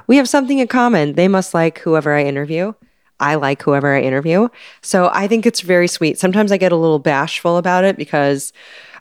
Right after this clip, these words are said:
um, either I feel like I'm a, a mess or, um, I, compliments sometimes are difficult to take. Um, but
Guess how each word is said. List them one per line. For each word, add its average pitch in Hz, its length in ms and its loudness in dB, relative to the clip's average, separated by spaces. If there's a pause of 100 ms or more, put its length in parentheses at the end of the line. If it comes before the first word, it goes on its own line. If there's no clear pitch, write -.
(100)
um, 123 340 -4 (140)
either 170 240 2
I 139 100 0
feel 156 240 0
like 139 180 0
I'm 131 180 -2
a, 127 200 -2 (100)
a 131 120 -2
mess 135 580 -2
or, 135 520 0
um, 113 480 -4 (680)
I, 139 300 -2 (140)
compliments 147 540 -2
sometimes 139 340 -2
are 135 260 0 (140)
difficult 143 360 -2
to 143 80 -14
take. 139 460 -4 (580)
Um, 135 400 -4 (500)
but 147 300 -4